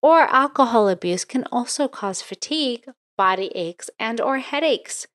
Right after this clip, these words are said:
Sometimes it can be quite a challenge to actually tease it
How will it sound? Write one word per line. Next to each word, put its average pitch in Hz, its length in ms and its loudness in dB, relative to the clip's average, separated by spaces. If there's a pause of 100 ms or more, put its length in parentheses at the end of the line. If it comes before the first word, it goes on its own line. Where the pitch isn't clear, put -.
(320)
Sometimes 330 480 -2
it 294 120 0
can 269 140 2
be 262 340 0
quite 254 240 2
a 320 80 -2
challenge 277 680 0
to - 140 0
actually 180 320 0
tease 202 300 -2
it 190 100 0